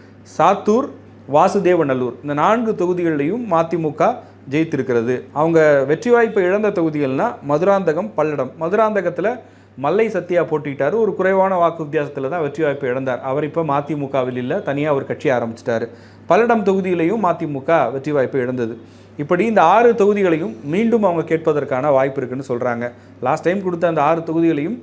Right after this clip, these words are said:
மறுபடியும் எங்களுக்கே கொடுங்க, அதை ரீட்டைன் பண்ணிக்கிறோம் நாங்க. அது இல்லாம கூடுதலா சில தொகுதிகள் வேணும்னு கேக்குறாங்க. ஏன்னா, அவங்களுடைய ஐடியா என்ன அப்படின்னா, மதிமுக இப்போ அங்கீகரிக்கப்பட்ட அரசியல் கட்சி இல்ல. அதனால அவங்களுடைய சின்னத்துல போட்டியிட்டு ஒரு கணிசமான தொகுதிகளை வெற்றி பெற்று தேர்தல் ஆணையத்திடம்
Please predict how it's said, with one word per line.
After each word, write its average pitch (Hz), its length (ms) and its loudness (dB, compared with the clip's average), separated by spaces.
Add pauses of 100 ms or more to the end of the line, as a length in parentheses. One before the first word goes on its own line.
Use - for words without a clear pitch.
(280)
மறுபடியும் 214 400 0
எங்களுக்கே 175 320 -4
கொடுங்க, 135 360 -2
அதை 135 220 -2
ரீட்டைன் 170 260 -2
பண்ணிக்கிறோம் 127 360 -4
நாங்க. 120 200 -6
அது 160 260 0
இல்லாம 240 380 2
கூடுதலா 202 280 2
சில 190 180 -4
தொகுதிகள் 160 380 -2
வேணும்னு 135 340 -4
கேக்குறாங்க. 123 340 -4
ஏன்னா, 165 180 0
அவங்களுடைய 175 300 0
ஐடியா 196 260 4
என்ன 170 240 0
அப்படின்னா, 143 400 -4 (400)
மதிமுக 185 680 0
இப்போ 156 420 2
அங்கீகரிக்கப்பட்ட 156 720 0
அரசியல் 131 320 -4
கட்சி 127 280 -6
இல்ல. 135 280 -2 (140)
அதனால 139 560 -2 (320)
அவங்களுடைய 208 600 2
சின்னத்துல 165 280 -2
போட்டியிட்டு 135 600 -2 (520)
ஒரு 147 160 0
கணிசமான 185 520 0
தொகுதிகளை 175 420 0
வெற்றி 139 240 -2
பெற்று 151 260 0
தேர்தல் 196 300 2
ஆணையத்திடம் 156 580 -2